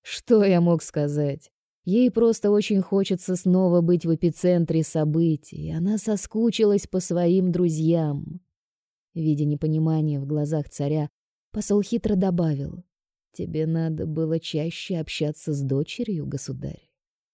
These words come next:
Тогда ты бы вовремя заметил, как тоскует она по прежней жизни. Ей здесь всё дико и непонятно.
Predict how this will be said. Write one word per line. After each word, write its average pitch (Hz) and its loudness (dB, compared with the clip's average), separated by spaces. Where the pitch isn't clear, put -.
Тогда 208 2
ты 202 0
бы 185 4
вовремя 180 2
заметил, 170 2
как - -6
тоскует 175 -2
она 165 0
по 160 -4
прежней 175 2
жизни. 156 0
Ей 190 2
здесь 175 2
всё 185 0
дико 165 0
и 151 -2
непонятно. 160 0